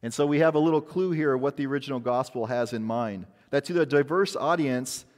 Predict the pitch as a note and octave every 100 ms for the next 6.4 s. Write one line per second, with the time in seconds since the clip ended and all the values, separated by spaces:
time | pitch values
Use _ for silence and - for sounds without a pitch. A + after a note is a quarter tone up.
0 | _ - C#3 D3 D3 - F3+ F#3+ E3 F3
1 | F#3 C#3+ C#3 - E3+ E3 E3+ - D#3 C#3+
2 | - D#3+ D3+ C#3+ D3 E3+ - B2 A#2+ C3
3 | - _ _ _ _ _ _ _ F#3+ A#3+
4 | G#3+ F3 D#3 D#3+ D#3+ D3+ E3 D#3 D3+ F#3+
5 | G3+ G3 C#3 C3 D3+ D3 C#3 - F#3+ F#3
6 | C3+ B2 B2+